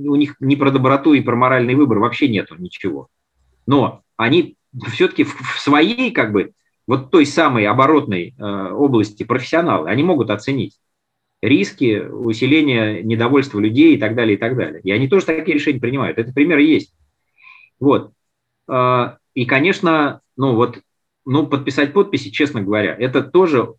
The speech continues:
жест открытый. Это очень, это очень круто. То, что люди это делают, тем более они это делают массово. Ну, ещё раз. А, на другом предприятии, вот буквально последние новости, которые я рассказываю, там, а, предприятие решило, ну, продать,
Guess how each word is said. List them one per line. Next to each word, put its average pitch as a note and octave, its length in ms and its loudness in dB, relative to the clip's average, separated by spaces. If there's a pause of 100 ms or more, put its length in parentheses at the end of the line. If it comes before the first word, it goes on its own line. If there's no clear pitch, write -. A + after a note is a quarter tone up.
жест D3 320 0
открытый. C3+ 540 0
Это A2+ 280 -4
очень, C#3 360 0
это D#3 180 0
очень D3+ 260 2
круто. G#2+ 380 -4 (340)
То, C#3+ 80 0
что C#3+ 140 -2
люди C#3+ 160 4
это B2 160 0
делают, E3+ 400 2
тем A2+ 120 -4
более A#2 160 2
они A#2 120 -2
это A2+ 140 -4
делают A2+ 360 0
массово. D3+ 560 -6
Ну, C3+ 280 -6 (100)
ещё - 200 -2
раз. F#2 220 -6 (1120)
А, G#2 200 -4
на B2+ 120 0
другом E3 320 4
предприятии, C3+ 600 2
вот A2 160 -2
буквально D#3+ 460 -2
последние F#2+ 920 -2
новости, A#2 400 -2
которые G2+ 320 -2
я G#2 40 0
рассказываю, A2 600 -4
там, G#2+ 360 -4
а, A2 320 -12
предприятие C3 580 -2
решило, A2 580 0 (180)
ну, A2+ 180 -8
продать, C3+ 600 -2